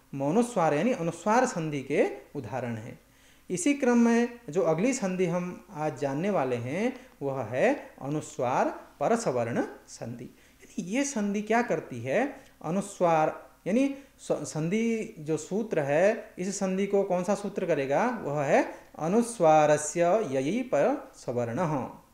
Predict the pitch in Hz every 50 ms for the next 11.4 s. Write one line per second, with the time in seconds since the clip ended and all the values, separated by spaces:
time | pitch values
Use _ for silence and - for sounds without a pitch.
0 | _ _ _ _ _ - 160 180 233 269 285 285 277 - - - - - _ -
1 | 143 139 170 190 202 208 214 220 233 233 233 - - - - - - _ _ _
2 | _ _ - - 208 247 262 254 240 254 - 147 139 131 120 123 143 131 113 113
3 | - 165 196 196 226 185 170 185 190 214 208 214 196 196 226 240 240 233 - -
4 | 196 190 - 190 175 165 170 170 170 156 165 196 208 170 151 160 196 220 226 -
5 | 190 165 160 160 160 147 - 143 143 180 233 269 - - - - - - 202 233
6 | 233 240 202 220 208 277 269 262 254 269 - - - - 202 240 262 262 247 254
7 | - 202 196 202 202 202 208 214 208 208 - 196 190 185 190 190 190 202 175 165
8 | 165 160 - - 170 160 160 143 143 139 127 113 117 - - - _ _ _ _
9 | _ _ - 156 - - - 233 220 190 180 175 180 185 202 208 233 - - -
10 | - - - - 160 156 151 135 135 151 180 240 302 - - - - - - 131
11 | 127 147 165 170 151 123 107 -